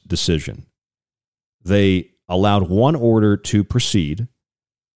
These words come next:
And if you go to supreme court dot gov, if you're interested, this is a lot more than just the Supreme Court. Uh, there's a lot more happening here, I should say, than just the Supreme Court. And this is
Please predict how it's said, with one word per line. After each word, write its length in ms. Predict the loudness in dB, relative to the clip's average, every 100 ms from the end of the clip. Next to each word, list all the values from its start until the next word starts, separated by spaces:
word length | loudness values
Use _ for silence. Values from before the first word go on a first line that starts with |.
| _ _ -6
And 140 | -4
if 80 | 0
you 40 | 0
go 160 | 2
to 60 | 2
supreme 420 | -2 -4 -2 0
court 300 | 0 -2 0
dot 220 | -4 -2
gov, 500 | -2 0 0 -4 -10 -8
if 160 | -6 -2
you're 160 | 2
interested, 640 | 2 0 -4 -4 -6 -8 -14 _ _ _ _ -6
this 340 | -2 -2 -2 -8 -6
is 380 | 0 2 2 -2 -4
a 60 |
lot 340 | 0 0 0 0
more 600 | 2 2 2 -2 -8 -12 _ _ _ _ _ _ _ _ _ _ _ _ _ -4
than 400 | 0 2 2 2
just 260 | 0 -2
the 60 | -4
Supreme 420 | -6 -2 -2 -2
Court. 500 | -2 -2 -2 -4 -8
Uh, 220 | -6 -4
there's 180 | -2 -2
a 60 | 0
lot 240 | 0 -2
more 200 | -2 -4
happening 520 | -2 -2 -2 -4 -6
here, 180 | -4 -4
I 60 | -4
should 220 | -6 -6
say, 260 | -2 -4 -2
than 220 | -4 -2
just 280 | -2 -4 -6
the 60 |
Supreme 460 | -8 -6 -6 -6 -6
Court. 440 | -10 -6 -4 -4
And 140 | -2 0
this 180 | 0
is 280 | 0 -2 -8